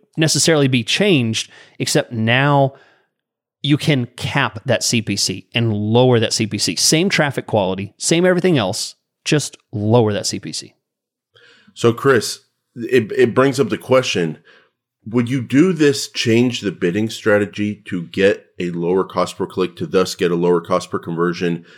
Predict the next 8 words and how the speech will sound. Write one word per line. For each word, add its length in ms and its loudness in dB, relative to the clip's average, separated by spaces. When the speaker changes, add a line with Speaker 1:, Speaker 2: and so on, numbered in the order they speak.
Speaker 2:
experiment? 840 -2
Would 220 0
you 140 -2
do 320 2
that 380 2
when 260 4
you're 140 4
like, 380 0